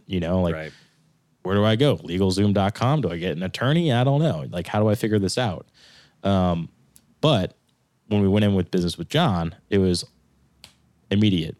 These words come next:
Speaker 1: You know, it was like, "Okay, we're live." And it was like,
Speaker 2: Yep.
Speaker 1: "Oh, okay, that was a week."
Speaker 2: <laughs>
Speaker 1: Okay. It's like, "Yeah, we're just waiting for signatures to come through." I'm like, "Oh, okay." <laughs> You know, and,
Speaker 2: Yeah.
Speaker 1: and actually when I started mine, it was, you know, it was, I learned a lot from him, and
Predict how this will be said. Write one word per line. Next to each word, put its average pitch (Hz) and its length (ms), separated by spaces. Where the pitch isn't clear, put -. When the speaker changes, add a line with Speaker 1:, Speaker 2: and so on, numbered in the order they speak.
Speaker 1:
You 101 100
know, 95 80
it 95 40
was 92 120
like, 90 160
"Okay, 120 280
we're 123 220
live." 107 400
And 107 60
it 107 40
was 101 100
like, 95 180
Speaker 2:
Yep. 107 160
Speaker 1:
"Oh, 120 200
okay, 120 220
that 113 160
was 135 120
a 95 60
week." 120 480
Speaker 2:
<laughs> - 40
Speaker 1:
Okay. 123 400
It's - 200
like, 120 120
"Yeah, 131 120
we're 131 60
just 127 160
waiting 131 160
for 120 80
signatures 110 460
to 98 40
come 104 160
through." 101 140
I'm 98 60
like, 92 160
"Oh, 151 240
okay." 131 400
<laughs> - 280
You 117 100
know, 120 220
and, 110 140
Speaker 2:
Yeah. 90 120
Speaker 1:
and 110 40
actually 131 360
when 110 120
I 104 80
started 110 600
mine, 104 420
it 101 80
was, 101 240
you 113 80
know, 92 160
it 90 40
was, 90 200
I 92 100
learned 90 580
a 87 60
lot 85 300
from 85 160
him, 80 240
and 80 180